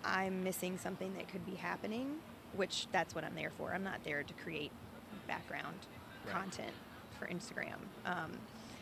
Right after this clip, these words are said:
Speaker 1: now, when there's a parent taking behind the scenes, that's amazing. Or if maybe the baby's getting a bottle, I try. But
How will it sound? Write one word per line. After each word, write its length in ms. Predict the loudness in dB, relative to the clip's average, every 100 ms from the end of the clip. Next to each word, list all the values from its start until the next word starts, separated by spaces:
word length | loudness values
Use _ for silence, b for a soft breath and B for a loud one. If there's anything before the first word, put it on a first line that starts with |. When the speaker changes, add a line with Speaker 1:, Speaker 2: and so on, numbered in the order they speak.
| B
Speaker 1:
now, 260 | 8 8 8
when 140 | 4 4
there's 340 | 2 0 -2
a 40 | -4
parent 380 | 0 4 4 4
taking 360 | 2 4 2
behind 360 | 4 4 6 4
the 60 |
scenes, 680 | 2 2 4 4 4 2 0
that's 220 | 0 0 0
amazing. 640 | 0 2 2 2 0 0 4
Or 400 | 6 6 4 0
if 80 | -2
maybe 180 | 0 0
the 80 |
baby's 260 | 2 2 2
getting 160 | 0 2
a 40 |
bottle, 380 | 4 6 8 6
I 80 | 6
try. 360 | 4 2 2 -2 B B
But 200 | 10 10